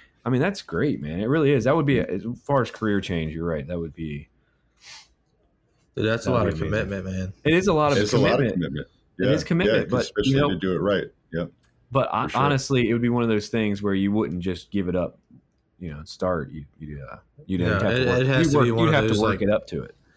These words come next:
Speaker 3: that's gotta be
Speaker 1: Yeah.
Speaker 3: a full-blown passion project.
Speaker 1: Yeah,
Speaker 3: Like, you
Speaker 2: Yeah.
Speaker 3: gotta
Speaker 1: exactly.
Speaker 3: be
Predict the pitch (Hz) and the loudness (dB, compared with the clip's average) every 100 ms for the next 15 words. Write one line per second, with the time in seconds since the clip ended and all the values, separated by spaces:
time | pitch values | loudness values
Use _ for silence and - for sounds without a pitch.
0 | _ - 127 - 127 120 110 104 95 - | _ -4 -2 0 0 2 2 2 0 -6
1 | _ _ _ - 147 135 123 120 113 101 | _ _ _ 0 2 2 2 2 0 -4
2 | - 117 107 95 98 92 98 92 90 85 | -4 -2 0 -2 -4 -2 -2 -2 -4 -8
3 | - - 135 80 - _ - 104 - 107 | -8 -4 -4 -4 -12 _ -6 0 2 2
4 | 117 101 | 2 0